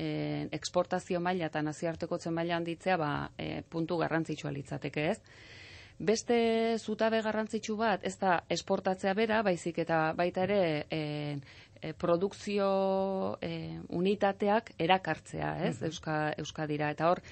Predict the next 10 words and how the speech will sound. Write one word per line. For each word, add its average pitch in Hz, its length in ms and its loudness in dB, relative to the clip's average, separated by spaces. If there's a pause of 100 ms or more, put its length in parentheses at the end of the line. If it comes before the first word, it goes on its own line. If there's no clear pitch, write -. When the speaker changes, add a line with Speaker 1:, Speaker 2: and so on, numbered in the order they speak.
(220)
Speaker 1:
ikusi 190 240 -2
dugu, 190 200 6
ba, 165 120 8
egin 190 220 2
izan 190 260 0
ditugun 190 640 2
analisietan 185 720 2
eta 185 200 0
bar, 202 200 6 (340)
ba, 156 240 2